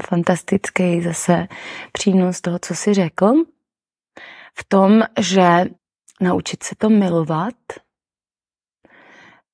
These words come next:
znamená mít se rád, i když jsi sobě nepříjemný, a milovat to znamená,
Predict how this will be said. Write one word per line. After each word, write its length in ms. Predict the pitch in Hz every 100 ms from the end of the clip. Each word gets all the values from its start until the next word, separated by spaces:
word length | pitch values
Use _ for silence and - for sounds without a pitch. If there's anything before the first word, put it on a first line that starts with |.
| -
znamená 840 | 202 185 170 165 170 165 165 - - _ _ _ _ _ _ _ _ _ _ _ _ _
mít 220 | 208 190 -
se 180 | 180
rád, 240 | 170 165 - -
i 100 | 180
když 640 | 151 156 147 156 156 - - _ _ -
jsi 160 | - 180
sobě 640 | - 170 143 - 147 160 - _ _ _ 185
nepříjemný, 760 | 165 - - 160 151 143 143 - 180
a 340 | 147 143 143 156 _ _ _ _ _ _ _ _ _ _ _ _ _ _ _ _ - _ 185
milovat 640 | 180 170 165 160 160 82 - - _ _ _ _ _ _ _ _ _ _ _ _ _ _ _ _ _ -
to 380 | 175 156 170 220 _
znamená, 960 | 196 180 170 165 165 160 156 156 156